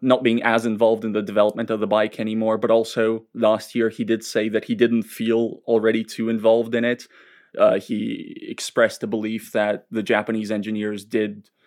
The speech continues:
sort of what they wanted to do and the riders' desires were a bit secondary. So maybe that also sort of indicates that he'd grown a bit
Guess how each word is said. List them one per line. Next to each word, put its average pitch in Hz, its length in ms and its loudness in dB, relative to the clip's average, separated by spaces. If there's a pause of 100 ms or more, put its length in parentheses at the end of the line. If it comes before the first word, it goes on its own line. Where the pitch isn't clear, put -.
(100)
sort 117 260 0
of 101 80 -2
what 107 180 0
they 107 100 -4
wanted 110 340 -2
to 117 100 -6
do 110 220 -2
and 107 100 -4
the 107 60 -2
riders' 104 420 2
desires 104 520 0
were 104 120 -4
a 104 40 -4
bit 107 220 -2
secondary. 113 760 0 (360)
So - 140 4
maybe 196 200 4
that 160 160 6
also 143 260 2
sort 117 240 0
of 110 80 -2
indicates - 540 -2
that 104 440 -4 (280)
he'd 110 240 -6
grown 113 260 6
a 104 40 0
bit 107 300 2